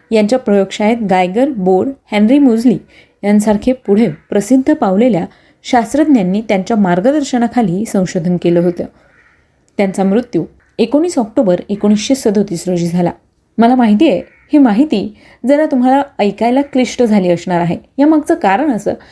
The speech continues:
की त्यांचं जे भौतिकशास्त्रातलं आणि रसायनशास्त्रातलं काम आहे, ते काम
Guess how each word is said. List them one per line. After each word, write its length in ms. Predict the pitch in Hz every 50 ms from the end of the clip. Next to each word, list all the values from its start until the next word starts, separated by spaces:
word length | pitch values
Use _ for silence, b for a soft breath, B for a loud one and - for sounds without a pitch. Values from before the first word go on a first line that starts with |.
| B B B _
की 80 | 320
त्यांचं 380 | 320 311 262 214 190 208 208 269
जे 120 | 277 302
भौतिकशास्त्रातलं 1040 | 294 247 220 208 202 196 - 269 269 - - 240 214 208 - 185 214 226 220 180 160 -
आणि 200 | - - 247 269
रसायनशास्त्रातलं 920 | 233 190 185 175 - 240 269 381 453 - 381 330 302 - 254 254 254 240
काम 260 | 233 - 196 190 202 233
आहे, 200 | 226 170 165 -
ते 580 | - _ _ _ _ - 285 269 196 156 - - _ _ -
काम 280 | 285 285 254 190 180